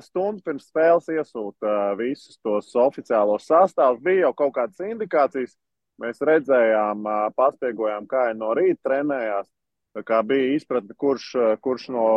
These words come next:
viņiem stāvēs vārtos, un, eh, varēja redzēt, ka, eh, bija džeki, kas, eh, kas vairāk pastrādāja tajā rīta treniņā,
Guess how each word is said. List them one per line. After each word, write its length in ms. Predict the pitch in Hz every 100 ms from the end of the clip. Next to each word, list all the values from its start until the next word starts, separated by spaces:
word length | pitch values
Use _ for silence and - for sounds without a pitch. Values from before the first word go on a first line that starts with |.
| 110 107
viņiem 300 | 123 123 107 -
stāvēs 540 | 123 127 127 113 -
vārtos, 640 | 156 190 165 151 127 - 120
un, 220 | 113 110
eh, 200 | 107 107 110
varēja 320 | 135 131 123
redzēt, 400 | 143 139 127 113
ka, 120 | 123 113 - _ _ _ _ _ _ _ -
eh, 520 | 113 110 113 113 117 _ _ - 143
bija 240 | 165 165
džeki, 460 | 139 170 185 170 165
kas, 140 | 156
eh, 680 | - - 151 139 135 135 -
kas 200 | 190 -
vairāk 400 | 160 180 190 156
pastrādāja 560 | 165 180 190 165 147 139
tajā 240 | 147 139
rīta 240 | 185 175 -
treniņā, 460 | 196 247 262 202